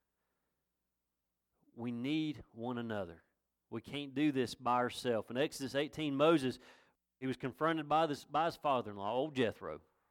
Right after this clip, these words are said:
Old Jethro. Not Beverly Hillbillies, if that's what you're thinking.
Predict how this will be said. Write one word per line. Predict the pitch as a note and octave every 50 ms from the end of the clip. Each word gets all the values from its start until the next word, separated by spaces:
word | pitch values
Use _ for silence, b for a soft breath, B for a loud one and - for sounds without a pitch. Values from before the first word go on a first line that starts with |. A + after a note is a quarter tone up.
| _ _ _ _ _ _ _ _ _ _ _ _ _ _ _ _ _ _ -
Old | F#3+ F3+
Jethro. | C3 A#2+ G#2 F2+ - - D#2+ E2 F2 E2+ _ _ _ _ _ _ _ _ _ _ _ _ _ _ _ _ _ _ _ _ _ _ _ _ _ _ _ _ _ _ _ _ _ _ _ _ _ -
Not | A#2 A#2 - -
Beverly | G#2+ A2 G#2 G#2+ G2 F#2
Hillbillies, | G2+ F#2+ E2+ - F#2+ F#2+ F#2 F#2 - -
if | -
that's | A2 F#2+ - -
what | G#2+ F#2+ -
you're | - F#2+
thinking. | - F#2 F2+ F#2 - -